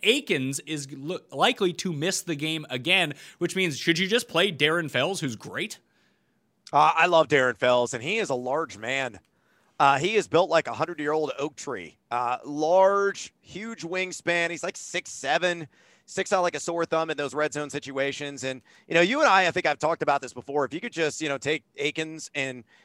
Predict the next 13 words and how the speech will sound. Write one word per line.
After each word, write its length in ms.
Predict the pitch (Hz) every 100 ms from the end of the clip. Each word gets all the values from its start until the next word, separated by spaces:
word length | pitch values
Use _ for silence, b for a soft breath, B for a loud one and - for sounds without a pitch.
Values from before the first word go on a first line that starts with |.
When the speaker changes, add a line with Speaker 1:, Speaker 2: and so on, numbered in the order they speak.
| b -
Speaker 2:
and 240 | 143 143
also, 560 | 143 156 - 165 156 143
uh, 260 | 135 131 127
Darren 300 | 156 151 147
Fells 260 | 151 151
and 100 | 135
just 220 | 127 113
mix 320 | 135 131 151 -
them 140 | 147
together, 440 | 139 139 139 165 -
I 80 | 135
mean, 140 |
y-, 100 | 143